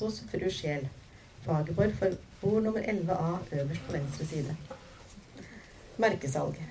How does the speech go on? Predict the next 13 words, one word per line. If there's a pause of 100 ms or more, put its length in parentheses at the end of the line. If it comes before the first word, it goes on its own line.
(140)
Fagerborg
foreslo
å
søke
myndighetene
om
å
få
selge
merker
søndag
første
september.